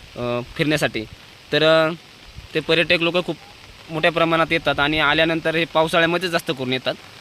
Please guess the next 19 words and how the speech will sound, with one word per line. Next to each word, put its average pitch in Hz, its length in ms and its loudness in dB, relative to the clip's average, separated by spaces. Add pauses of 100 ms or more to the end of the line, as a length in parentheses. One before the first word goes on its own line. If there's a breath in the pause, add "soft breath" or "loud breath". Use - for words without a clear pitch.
(340)
तर, 143 100 0
अ, 156 200 4
खूप 233 180 -2
एन्जॉय 202 260 4
करायला 165 260 2
मिळते. 165 300 0 (640)
तर 156 80 -2
मित्रांनो 220 340 4
आपण 185 260 4
आहे 185 100 4
ना 170 200 4
अशाच 180 300 -2
व्हिडिओ 175 200 0
तुमच्यापर्यंत 147 560 -2 (260)
येत 147 160 -4
राहतील 143 260 0 (380)
गावाकडच्या 135 420 0
नाही 165 120 0
का. 127 100 -8